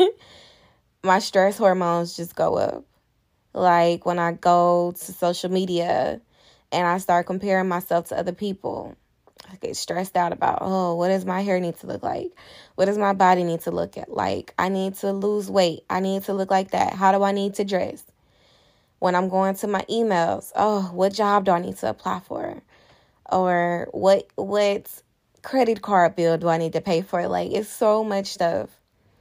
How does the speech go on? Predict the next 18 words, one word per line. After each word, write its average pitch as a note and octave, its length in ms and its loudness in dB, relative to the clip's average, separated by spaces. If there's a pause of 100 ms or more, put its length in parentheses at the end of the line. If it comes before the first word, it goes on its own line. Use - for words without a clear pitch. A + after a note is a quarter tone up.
(500)
um, F#3+ 460 -2 (160)
that F#3+ 240 2
just F#3 240 -4
comes F3+ 460 -4
with E3 360 -2
picking E3+ 300 -4
up E3 100 -10
the F3+ 80 -8
phone. - 440 -8 (760)
And F#3+ 100 0
while, F3+ 200 8
of F3+ 120 -8
course, G3 680 -2
stress - 560 -4 (320)
is F#3+ 160 -4
a G3+ 60 -2
good F#3+ 260 -2
thing, F3 500 -6